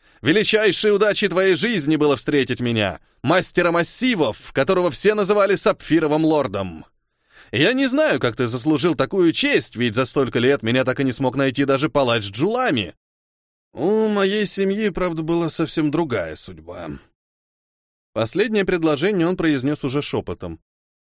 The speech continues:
«А кто такой палач Джулами?» Ниэль с интересом посмотрел на него.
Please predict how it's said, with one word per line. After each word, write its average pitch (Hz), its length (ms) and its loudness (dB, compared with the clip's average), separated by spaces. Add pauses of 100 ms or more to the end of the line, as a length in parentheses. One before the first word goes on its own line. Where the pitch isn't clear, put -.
(640)
«А 104 280 -2
кто - 180 -4
такой 117 300 -2
палач 110 420 -2
Джулами?» 104 540 -4 (580)
Ниэль 123 300 2
с - 80 -4
интересом 196 420 -2
посмотрел 160 400 -2
на 156 60 0
него. 117 400 0